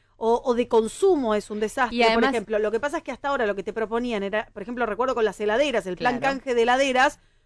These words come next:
Speaker 1: no proponía reparar la heladera y vendérsela a otra persona, pretendía sacar esas heladeras de circulación.
Speaker 2: Claro, y esas ideas además están motorizadas, lo mismo que ha pasado con las,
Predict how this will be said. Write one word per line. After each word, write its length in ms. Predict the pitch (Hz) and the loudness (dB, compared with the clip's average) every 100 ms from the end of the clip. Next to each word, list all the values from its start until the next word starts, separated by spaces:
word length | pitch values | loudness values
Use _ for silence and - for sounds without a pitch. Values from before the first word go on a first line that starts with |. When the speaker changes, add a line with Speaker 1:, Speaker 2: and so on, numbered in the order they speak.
| _ | _
Speaker 1:
no 160 | 233 262 | -4 0
proponía 540 | 285 240 269 381 302 | 0 2 2 4 4
reparar 640 | 240 226 226 233 233 247 | 4 2 2 2 2 2
la 100 | 247 | 0
heladera 640 | 226 226 233 254 254 262 254 | 2 2 4 4 2 2 0
y 140 | 220 | -4
vendérsela 580 | 208 208 233 220 220 208 | -4 0 0 0 -2 0
a 40 | |
otra 220 | 202 208 | 0 -2
persona, 460 | 190 196 226 214 180 | -6 -6 -4 -6 -6
pretendía 560 | 196 190 190 208 294 311 | -8 -8 -6 0 2 2
sacar 320 | 196 190 254 | -2 0 0
esas 180 | 226 196 | 0 -4
heladeras 380 | 196 190 220 202 | -2 0 0 0
de 80 | |
circulación. 640 | 185 180 175 170 214 262 190 | -4 -8 -10 -10 -4 -4 -2
Speaker 2:
Claro, 260 | 170 156 | -4 -4
y 120 | 151 185 | -4 -4
esas 320 | - 202 - | -2 -4 -4
ideas 380 | 175 185 196 190 | -6 -4 -2 -2
además 300 | 165 170 180 | -2 -4 -6
están 280 | 180 165 151 | -6 -6 -6
motorizadas, 760 | 160 170 156 147 196 185 185 | -10 -10 -10 -8 -4 -2 -2
lo 120 | 156 | -6
mismo 240 | 151 170 147 | -8 -8 -8
que 180 | 139 - | -10 -10
ha 140 | 143 151 | -12 -10
pasado 320 | 170 165 156 | -8 -8 -6
con 160 | 151 | -8
las, 280 | 139 139 - | -10 -12 -14